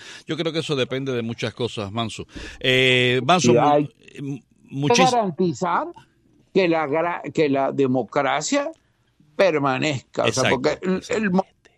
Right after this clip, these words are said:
Speaker 2: más difícil que vamos a vivir, este, en la transición es la posibilidad de una regresión o la posibilidad de que la democracia no, no sea sólida.
Speaker 1: Ya.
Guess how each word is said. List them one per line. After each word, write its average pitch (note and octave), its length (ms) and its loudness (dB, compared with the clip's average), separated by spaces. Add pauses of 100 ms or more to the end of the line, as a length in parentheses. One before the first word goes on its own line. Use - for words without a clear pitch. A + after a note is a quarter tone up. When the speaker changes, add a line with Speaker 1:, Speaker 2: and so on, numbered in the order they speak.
Speaker 2:
más C4+ 240 2
difícil B3 640 0
que G#3+ 120 0
vamos A#3+ 300 2
a A3 140 4
vivir, F3 460 4 (460)
este, D3 800 0
en E3 100 2
la F3+ 140 0
transición G3 800 0 (160)
es A#3+ 340 2 (180)
la E3 220 -2
posibilidad C3 680 2
de C#3 80 2
una E3+ 220 0
regresión A#3 640 0 (380)
o E3+ 160 2
la E3 160 0
posibilidad C3 640 0
de F3 100 -2
que F#3 140 0
la D3 180 0
democracia C#3+ 680 -2
no, C3 400 0 (200)
no B2 120 -4
sea B2+ 240 -4
sólida. F#2+ 560 -6 (180)
Speaker 1:
Ya. G2 180 -16